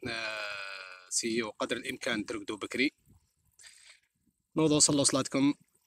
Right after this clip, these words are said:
توجهوا للمركز تاعكم، توجهوا بكري. يعني، الامتحان يبدأ على ثمانية ونص رسميًا، نتوما ماذا بكم سبعة ونص، آه، تكون، آه، داخل مركز الامتحان.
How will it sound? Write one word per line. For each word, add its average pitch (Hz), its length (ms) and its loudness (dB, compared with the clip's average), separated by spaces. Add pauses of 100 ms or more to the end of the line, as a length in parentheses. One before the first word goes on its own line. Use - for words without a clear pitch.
(640)
توجهوا 147 320 4
للمركز 139 420 4
تاعكم، - 420 0 (120)
توجهوا 135 300 2
بكري. 135 360 4 (260)
يعني، 120 300 2
الامتحان 120 360 2
يبدأ 123 180 2
على 123 100 2
ثمانية 127 220 4
ونص 123 200 4
رسميًا، 139 380 8
نتوما 139 300 6
ماذا 131 240 4
بكم 131 280 2
سبعة 143 340 6
ونص، 156 380 6
آه، 123 300 4
تكون، 117 380 0
آه، 107 200 0
داخل 131 260 2
مركز 120 280 -2
الامتحان. 143 680 0